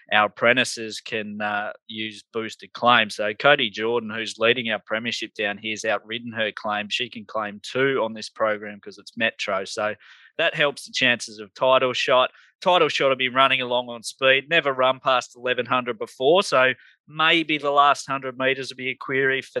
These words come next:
that filly, but the rail is out eight metres in Launceston. Uh, and at the end of a long season for that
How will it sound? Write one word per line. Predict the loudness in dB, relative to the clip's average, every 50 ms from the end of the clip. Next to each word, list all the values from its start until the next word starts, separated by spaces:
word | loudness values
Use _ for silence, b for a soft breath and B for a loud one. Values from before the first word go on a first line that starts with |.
| 0 2
that | 4 4 4 2 -4
filly, | -4 0 0 0 2 0 -2 -4
but | -4 -4 -4 -4 -4
the | -6 -6
rail | -2 2 2 4 4 4 2 0 -2 -6 -6
is | -6 -6 -2 2
out | 4 6 6 6 4 2 _ 0
eight | 0 0 0 -4 _
metres | -6 -2 0 0 2 2 0 -2 -4
in | -6 -10 -8
Launceston. | -4 -4 -4 -4 -6 -8 -6 -6 -6 -6 -6 -8 -8 -6 -6 -6 -10 _ b b b b b b b b 2
Uh, | 4 4 6 6 4 4 2
and | 0 0 0
at | -2 -2
the | -2 0 2
end | 2 4 4
of | 2 2 2
a | 2
long | 2 4 2 2 2 -4
season | -8 -4 0 2 2 4 2 0 -4 -8 -12 -14
for | -12 _ -4 -2 0 2 2
that | 2 0 -2 -2